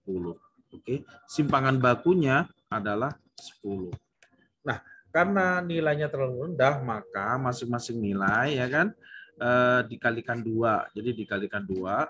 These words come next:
kali dua, jadi masing-masing X ini ya, dikali dua, kemudian dikurangi, dikurangi lima belas. Nah,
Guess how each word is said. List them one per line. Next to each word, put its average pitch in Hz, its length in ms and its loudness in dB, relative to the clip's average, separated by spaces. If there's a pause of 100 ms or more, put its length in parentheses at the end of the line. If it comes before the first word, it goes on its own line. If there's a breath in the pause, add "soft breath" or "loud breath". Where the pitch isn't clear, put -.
(360)
kali 98 320 -2
dua, 98 400 -2 (240)
jadi 95 240 -10
masing-masing 101 560 -8
X 110 240 -8
ini 117 240 -2
ya, 214 160 0 (320 loud breath)
dikali 107 400 -2
dua, 110 480 2
kemudian 113 480 -2
dikurangi, 110 800 -4 (560)
dikurangi 107 640 -4
lima 113 160 -2
belas. 85 640 -8 (240)
Nah, 110 400 -2